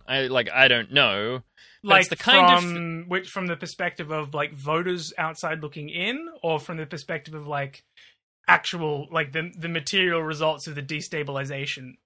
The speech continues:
Speaker 2: of the internal
Speaker 1: No,
Speaker 2: workings of the
Speaker 1: so,
Speaker 2: party?
Speaker 1: so probably more donors, right? Being like, "Man, this guy fucking sucks. Maybe this year I'll give a third as much."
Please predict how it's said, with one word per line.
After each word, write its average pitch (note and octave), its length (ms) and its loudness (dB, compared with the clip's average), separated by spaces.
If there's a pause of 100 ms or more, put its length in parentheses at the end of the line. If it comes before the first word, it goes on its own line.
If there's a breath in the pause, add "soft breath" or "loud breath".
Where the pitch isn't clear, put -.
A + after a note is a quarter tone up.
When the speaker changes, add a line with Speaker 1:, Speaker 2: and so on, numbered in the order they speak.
(400)
Speaker 2:
of C3 380 -6
the D#3+ 140 -6
internal E3+ 300 0
Speaker 1:
No, D3+ 240 6
Speaker 2:
workings A#2 100 4 (100)
of - 40 0
the F#3 60 6
Speaker 1:
so, E3+ 80 10
Speaker 2:
party? C3+ 160 0
Speaker 1:
so E3+ 420 2 (420)
probably F3+ 420 2
more C3 300 0
donors, B2+ 720 -2
right? A#2+ 360 0
Being B2+ 200 0
like, A#2 320 -2
"Man, A#2+ 280 -2
this C3 100 -4
guy D3+ 160 0
fucking A2 380 -4
sucks. - 340 -4
Maybe B2 220 -6
this A2+ 240 -4
year A2+ 180 2
I'll G#2+ 300 0
give G#2+ 320 2
a G#2 80 -2
third A2+ 260 0
as G2 140 -6
much." - 460 -6